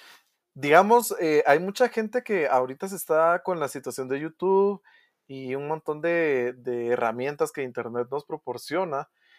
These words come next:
y gente que está dando clases así, algunos, eh, algunas capacitaciones en línea gratuitos y cosas así,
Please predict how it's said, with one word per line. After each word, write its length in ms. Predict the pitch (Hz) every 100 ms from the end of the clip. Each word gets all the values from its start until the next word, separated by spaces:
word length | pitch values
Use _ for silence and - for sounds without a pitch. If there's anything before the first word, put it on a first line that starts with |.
| _
y 100 | 143
gente 260 | 127 131 156
que 80 | 143
está 140 | 131
dando 180 | 127 139
clases 300 | 135 127 147
así, 500 | 123 131 135 143 139
algunos, 540 | 120 120 127 135 131
eh, 100 | 143
algunas 280 | 127 123 127
capacitaciones 800 | - 165 151 143 120 123 127 131
en 160 | 127 120
línea 580 | 127 139 131 123 117 120
gratuitos 680 | 127 117 110 135 151 156 143
y 40 | 131
cosas 260 | 131 151
así, 320 | 151 135 180